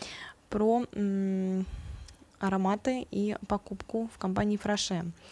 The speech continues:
Ну, первое, что я сейчас, конечно, чувствую, ам, интересное сочетание. Мне почему-то вот первые нотки, знаете, такой больше древесный аромат. Он действительно,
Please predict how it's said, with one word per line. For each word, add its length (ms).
Ну, 100
первое, 380
что 200
я 200
сейчас, 360
конечно, 460
чувствую, 680
ам, 1000
интересное 560
сочетание. 760
Мне 240
почему-то 640
вот 160
первые 420
нотки, 380
знаете, 420
такой 380
больше 400
древесный 680
аромат. 460
Он 160
действительно, 560